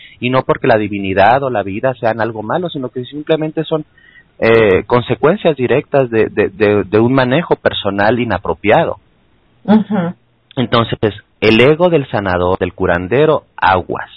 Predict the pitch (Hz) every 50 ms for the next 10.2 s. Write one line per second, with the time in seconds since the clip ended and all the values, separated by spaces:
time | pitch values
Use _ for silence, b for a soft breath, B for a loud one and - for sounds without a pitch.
0 | - - _ _ _ B B B B B B B B 101 104 107 117 131 147 147
1 | 143 143 131 - 147 143 - 147 - - 131 127 135 139 139 139 131 117 107 104
2 | 110 110 92 95 92 90 90 90 92 101 104 104 98 87 82 76 - - - _
3 | _ _ _ _ _ _ - - 143 170 - _ _ _ b b b b b b
4 | b b b b 202 220 254 - 214 196 185 175 170 135 120 113 120 135 139 151
5 | 156 143 123 120 120 117 - - 110 107 104 101 - - - 139 135 - - 113
6 | 110 110 110 _ - 135 151 165 165 160 - - 131 110 110 104 110 - 113 113
7 | 127 135 - - 120 107 107 107 110 113 123 120 - 131 127 - - - 117 107
8 | 101 98 95 - 127 120 120 110 104 101 104 101 92 - - - 107 107 120 135
9 | 147 - - 113 104 104 101 101 117 127 - 135 123 - 110 101 107 120 123 123
10 | 120 107 101 104